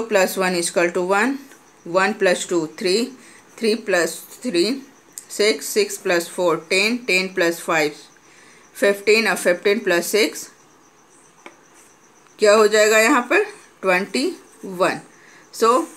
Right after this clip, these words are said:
सब जगह वन वन numbers जो है यहाँ पर plus होता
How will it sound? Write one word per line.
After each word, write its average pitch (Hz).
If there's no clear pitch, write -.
सब 240
जगह 196
वन 208
वन 254
numbers 190
जो 190
है 196
यहाँ 180
पर 254
plus 175
होता 185